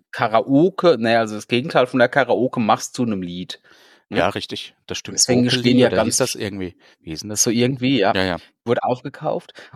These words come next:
Speaker 1: Und das ist ja das, was auch viele Influencer jetzt auch noch, ich meine, Influencer, ich zähle uns definitiv nicht als Influencer, weil
Speaker 2: Bitte nicht.
Speaker 1: Influencer sind so die Leute, vor denen ich am allerwenigsten Respekt habe auf der Welt.
Speaker 2: <laughs>
Speaker 1: Direkt gefolgt von, äh,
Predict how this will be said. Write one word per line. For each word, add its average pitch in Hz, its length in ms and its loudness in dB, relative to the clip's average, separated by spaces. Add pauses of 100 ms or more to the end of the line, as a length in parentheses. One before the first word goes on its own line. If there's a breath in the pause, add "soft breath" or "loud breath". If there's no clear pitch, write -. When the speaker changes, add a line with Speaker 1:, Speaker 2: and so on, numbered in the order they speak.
Speaker 1:
Und 120 100 2
das 123 120 4
ist - 20 0
ja 135 80 4
das, 123 220 0
was 120 180 4
auch 113 140 -2
viele 131 280 -2
Influencer 135 640 0
jetzt 110 160 2
auch 107 100 2
noch, 101 160 -2
ich 101 140 -6
meine, 101 180 -6
Influencer, 156 840 0 (320)
ich 113 120 -14
zähle 113 240 2
uns 127 240 -2
definitiv 120 460 -4
nicht 117 160 0
als 113 180 0
Influencer, 135 600 -2
weil 110 180 6
Speaker 2:
Bitte 82 140 -8
nicht. - 200 -16
Speaker 1:
Influencer 143 480 0
sind 143 140 -2
so 127 140 0
die 131 180 -6
Leute, 123 480 2 (300 loud breath)
vor 127 100 2
denen 120 160 2
ich 120 100 -2
am - 140 0
allerwenigsten 113 640 0
Respekt 104 420 -2
habe 123 140 -2
auf - 180 2
der 107 160 0
Welt. 110 300 -2 (180)
Speaker 2:
<laughs> - 160 -8
Speaker 1:
Direkt 139 420 0
gefolgt 127 440 0
von, 123 260 2 (100)
äh, 92 300 2